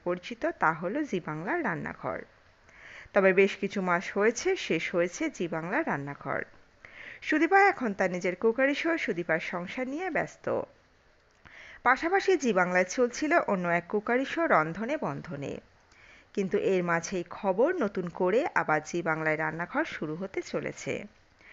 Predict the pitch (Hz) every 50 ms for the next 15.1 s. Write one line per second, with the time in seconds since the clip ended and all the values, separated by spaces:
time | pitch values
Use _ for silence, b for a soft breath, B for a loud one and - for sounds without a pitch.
0 | B B B B B B - - 180 190 185 - 262 247 247 - 302 339 415 415
1 | - - 180 180 180 - 170 151 156 - 160 160 165 180 185 170 170 - 170 165
2 | 165 - - 180 - - - - 247 254 285 349 349 - - - - - - _
3 | - - - - - _ _ _ _ _ B B B B B B B B _ 180
4 | 180 170 165 175 180 190 175 202 214 254 339 359 - - 233 175 175 - 165 151
5 | 151 - - 151 147 147 175 196 185 196 208 - 269 311 311 233 202 175 160 151
6 | 151 147 - 156 160 175 180 233 240 240 233 - 254 - 254 - 294 294 - -
7 | - 165 156 156 156 - - - - 196 190 202 214 226 254 302 - _ _ -
8 | 175 170 175 180 190 190 - - 320 320 - 165 143 139 143 143 - - - _
9 | _ - - - - - - _ _ _ _ _ B B B B B B B B
10 | B B - - 170 165 175 170 165 165 - 226 202 196 - - - 302 359 -
11 | 294 220 185 165 156 156 147 147 160 165 - - 196 175 196 - 262 285 330 -
12 | 214 196 165 160 156 160 170 165 160 165 165 170 - 269 330 - - - 170 -
13 | - - 156 151 156 160 160 170 214 320 - - - 185 147 151 151 - 202 240
14 | 285 277 _ 277 311 370 _ - 175 160 - 156 - _ - - 147 151 - -
15 | -